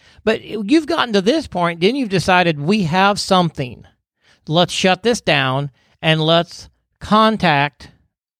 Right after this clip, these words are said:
a forensic anthropologist, a forensic archaeologist, come out and do this dig." Now, if you have to wait a day or a few hours or something to get somebody out, they're coming for something, right? It's not like, "Well, we don't know. There could be something on this five acres."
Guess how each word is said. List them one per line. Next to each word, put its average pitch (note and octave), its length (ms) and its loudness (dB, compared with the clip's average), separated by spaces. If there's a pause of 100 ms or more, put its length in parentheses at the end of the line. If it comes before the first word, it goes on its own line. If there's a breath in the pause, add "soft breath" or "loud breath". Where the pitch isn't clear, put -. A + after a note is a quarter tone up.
(380)
a D#3 160 4
forensic E3+ 560 0
anthropologist, D#3+ 800 0
a C3+ 60 -6
forensic D#3+ 340 -4
archaeologist, C#3 560 -2
come D3+ 140 -2
out C3 220 -2 (360 soft breath)
and C#3+ 140 -6
do D3+ 100 0
this C#3 180 -4
dig." A#2 280 -6 (220 loud breath)
Now, A#3+ 340 2
if F3 120 0
you G3 100 0
have F3+ 160 0
to E3+ 100 -2
wait D#3+ 320 0
a D3+ 100 -10
day E3+ 480 2
or B2+ 140 -2
a A2 60 -6
few D#3 220 -4
hours F3 460 2
or D3+ 60 -6
something F3 180 -6
to D3 60 -8
get E3 140 -4
somebody E3+ 300 0
out, G3+ 200 2 (500 soft breath)
they're A3+ 140 2
coming D#4+ 340 -2
for E3 120 -2
something, C#3 500 -8 (340)
right? F3 240 -4
It's F3+ 180 -8
not A#3 200 2
like, G#3+ 180 0
"Well, G3+ 160 2
we A3+ 120 0
don't B3 200 0
know. A#3+ 180 4
There G3+ 100 0
could G3+ 140 0
be G3 80 2
something G#3 300 -2
on G#3 100 0
this G3 120 -4
five G#3 220 4
acres." G3+ 380 -2